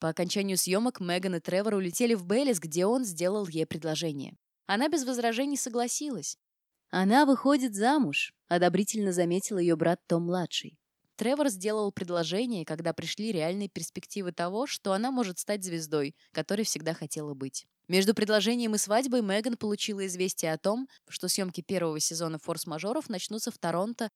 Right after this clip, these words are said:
двадцать пятого апреля две тысячи одиннадцатого года.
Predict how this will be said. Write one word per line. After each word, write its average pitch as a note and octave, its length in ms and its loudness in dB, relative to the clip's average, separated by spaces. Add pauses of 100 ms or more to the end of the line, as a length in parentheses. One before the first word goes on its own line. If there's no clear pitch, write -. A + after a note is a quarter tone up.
(220)
двадцать E3+ 400 -2
пятого D#3 340 0
апреля A#3+ 360 -2
две G3 100 -12
тысячи - 340 -6
одиннадцатого D#3+ 540 -4
года. D3+ 280 -4